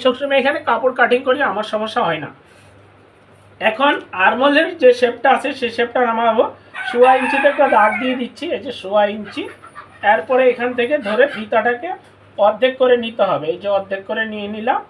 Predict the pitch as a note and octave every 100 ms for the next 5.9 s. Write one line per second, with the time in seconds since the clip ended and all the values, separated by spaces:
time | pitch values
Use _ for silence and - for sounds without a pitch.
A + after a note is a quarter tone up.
0 | _ _ - F#3 G3 G#3+ A3+ A#3 A3 G#3+
1 | G#3+ G#3+ A#3+ B3+ G#3+ F#3+ F3+ G3+ G#3+ -
2 | G3+ D#3+ C3 - - _ _ _ _ -
3 | F3 G3+ A#3 A3 G#3 G#3 G#3 A3+ A#3 F#4+
4 | G#4 - _ _ - G3 - B3 D4 -
5 | - G#3+ A3+ A#3 A#3+ C4+ C4+ C4+ C4